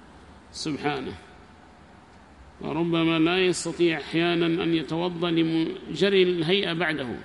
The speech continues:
تجري بعده فتدفعهم إلى المسجد دفعًا، ومن ذهب يمين وشمال ربما يتابعونه ويسجنونه،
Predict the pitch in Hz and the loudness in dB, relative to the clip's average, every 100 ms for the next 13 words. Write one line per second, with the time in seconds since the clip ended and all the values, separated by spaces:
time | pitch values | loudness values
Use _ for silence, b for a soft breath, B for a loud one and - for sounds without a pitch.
0 | - 170 170 165 165 170 170 160 170 - | -6 -2 0 0 0 -2 -2 0 -2 -4
1 | - - - - - 156 185 175 175 170 | -14 -20 -20 -16 -10 -4 -2 0 0 2
2 | 165 170 160 156 180 165 151 170 131 98 | 2 4 2 2 0 0 -2 -4 -4 -8
3 | - - - - - - - - 156 175 | -10 -18 -20 -20 -20 -20 -14 -4 -2 0
4 | 180 175 160 165 175 170 156 - 156 175 | 0 0 2 2 4 4 2 0 -2 -2
5 | 156 160 151 156 160 156 139 185 165 160 | -2 -4 -4 -4 -2 -4 -2 -2 0 -2
6 | 165 165 160 147 147 147 165 165 123 | -2 -2 -2 -4 -6 -2 0 0 -2